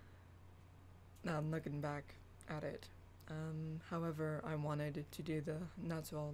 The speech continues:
light because I know transfiguration would happen in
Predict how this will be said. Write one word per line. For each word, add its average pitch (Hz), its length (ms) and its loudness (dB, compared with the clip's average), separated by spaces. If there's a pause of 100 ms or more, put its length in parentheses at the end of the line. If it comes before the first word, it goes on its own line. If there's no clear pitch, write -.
light 185 360 4
because 160 320 2
I 151 120 2
know 147 520 2 (1300)
transfiguration 165 2750 2 (380)
would 151 160 4 (160)
happen 156 560 2
in 156 300 0